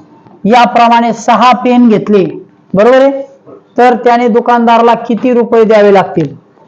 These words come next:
आता बघा, एक पेन घेतलंय, त्याची किंमत आहे पाच रुपये,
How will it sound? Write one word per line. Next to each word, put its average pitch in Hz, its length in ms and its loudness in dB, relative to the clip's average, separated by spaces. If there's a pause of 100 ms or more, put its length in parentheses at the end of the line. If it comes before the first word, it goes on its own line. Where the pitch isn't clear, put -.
(160)
आता 254 200 -2
बघा, 226 340 2 (500)
एक 285 220 -2
पेन 285 180 4
घेतलंय, 226 420 2 (500)
त्याची 226 260 0
किंमत 233 380 0
आहे 208 260 2 (760)
पाच 320 240 0
रुपये, 202 320 0